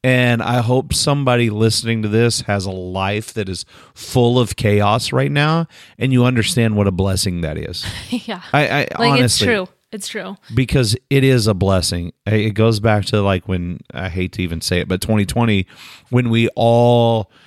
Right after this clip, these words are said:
Speaker 1: everything was shut down and there were so many question marks, and we looked at it as, like, what a blessing it is to spend time with each other. Whatever, whatever anybody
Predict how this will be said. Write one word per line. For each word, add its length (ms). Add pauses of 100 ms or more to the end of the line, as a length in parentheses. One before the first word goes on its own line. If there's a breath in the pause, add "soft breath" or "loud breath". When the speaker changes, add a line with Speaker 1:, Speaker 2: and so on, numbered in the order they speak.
(240 soft breath)
Speaker 1:
everything 380
was 100
shut 280
down 280
and 80
there 60
were 60
so 180
many 100
question 420
marks, 420
and 120
we 120
looked 320
at 100
it 40
as, 140
like, 320
what 140
a 40
blessing 380
it 80
is 240 (380 loud breath)
to 120
spend 340
time 240
with 120
each 220
other. 240 (220)
Whatever, 880 (680 soft breath)
whatever 920 (180)
anybody 760